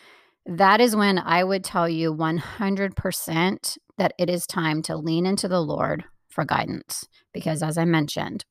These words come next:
only He knows the beginning, the middle, and the end of the situation. Only He knows when and if your husband will get sober,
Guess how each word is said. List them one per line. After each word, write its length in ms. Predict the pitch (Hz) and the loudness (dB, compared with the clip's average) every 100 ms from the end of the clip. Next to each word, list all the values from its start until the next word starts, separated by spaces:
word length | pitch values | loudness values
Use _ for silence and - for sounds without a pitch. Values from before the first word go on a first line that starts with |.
| - | 2
only 340 | 196 196 175 | 4 6 4
He 300 | 170 - 220 | 2 6 8
knows 680 | 240 185 170 180 269 - - _ _ _ _ _ - | 10 10 8 6 4 0 -6 _ _ _ _ _ 0
the 160 | 180 | 0
beginning, 380 | 160 156 165 180 | 2 2 6 6
the 80 | 180 | 6
middle, 220 | 175 170 | 6 6
and 140 | 165 | 4
the 100 | 160 | 2
end 160 | 151 147 | 2 -2
of 80 | 147 | -4
the 100 | 156 | -6
situation. 800 | - 160 151 - 160 - - - - - _ | -8 -8 -6 -4 -4 -4 -8 -12 -20 -20 _
Only 320 | 185 185 180 175 | 4 6 4 2
He 320 | - 254 269 | 2 6 8
knows 560 | 190 131 - - - - _ _ _ _ _ - | 6 2 -2 -8 -10 -12 _ _ _ _ _ -8
when 440 | 165 170 196 220 | 0 4 6 6
and 340 | 240 220 220 - - | 4 2 2 2 6
if 400 | 233 160 165 - | 6 6 2 -6
your 140 | 185 190 | -2 2
husband 360 | 180 185 175 | 2 2 2
will 120 | 175 170 | 2 2
get 200 | - - | -2 0
sober, 540 | 220 185 - - | 4 4 4 0